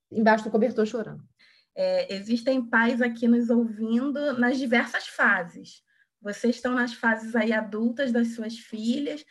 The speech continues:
Speaker 2: mas a gente tem aqui pais com, é, pais de adolescentes, com certeza pais de criança, e eu tenho certeza que muitos deles têm expectativas acerca das profissões dos seus filhos, nutrem essas expectativas.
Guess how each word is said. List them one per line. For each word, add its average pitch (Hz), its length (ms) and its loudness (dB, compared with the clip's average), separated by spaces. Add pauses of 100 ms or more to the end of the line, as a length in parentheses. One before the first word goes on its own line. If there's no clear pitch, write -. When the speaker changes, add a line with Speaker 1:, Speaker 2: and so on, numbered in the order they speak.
(260)
Speaker 2:
mas 226 180 0
a 247 60 4
gente 277 260 -4
tem 285 180 -6
aqui 285 200 -6
pais 240 480 -2
com, 202 680 -2 (140)
é, 180 560 -4 (140)
pais 208 140 2
de 240 60 4
adolescentes, 226 920 0
com 294 200 0
certeza 254 440 -2
pais 226 240 -2
de 233 60 -10
criança, 226 1000 -2 (560)
e 247 80 2
eu 285 100 8
tenho 381 160 -8
certeza 392 540 -6
que 403 140 -12
muitos 359 560 -10
deles 302 400 0
têm 359 120 -8 (200)
expectativas - 960 -6
acerca 277 380 -4
das 240 120 -2
profissões 233 540 -4
dos - 140 -10
seus 254 180 -2
filhos, 226 840 0
nutrem 233 560 -2
essas 208 240 -14
expectativas. 214 1400 -8